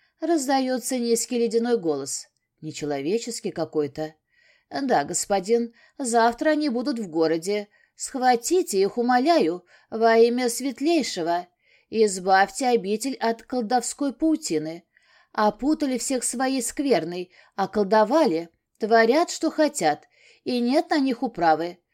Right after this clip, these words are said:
Только на вас вся надежда». Сестра Зарина вспоминает, как все ноги сбила донесениями на горе послушниц, которые только и делают, что что-то замышляют.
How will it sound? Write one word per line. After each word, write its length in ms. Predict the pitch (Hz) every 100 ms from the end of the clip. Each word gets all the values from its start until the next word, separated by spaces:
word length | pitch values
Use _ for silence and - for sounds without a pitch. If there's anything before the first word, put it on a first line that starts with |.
| _ _
Только 360 | - 196 196 226
на 220 | 220 220
вас 340 | 214 311 330 -
вся 300 | - 254 233
надежда». 720 | 208 165 160 156 151 170 165 _ _ _ _ _ _
Сестра 540 | - 233 220 - 226
Зарина 460 | 220 220 220 220 214
вспоминает, 720 | - - 214 233 269 294 233
как 220 | - 220
все 240 | - - 269
ноги 320 | 247 180 160
сбила 400 | 175 170 190 190
донесениями 880 | 180 196 208 - 294 254 214 208 -
на 220 | 220 220
горе 320 | 202 233 233
послушниц, 800 | 233 247 247 294 302 - 151 - - _ _ _
которые 520 | - 185 185 214 220 208
только 360 | 208 190 180
и 60 | 180
делают, 460 | 151 156 156 220
что 220 | 226 - 196
что-то 500 | - 165 165 196 -
замышляют. 880 | 208 233 254 247 311 277 165 -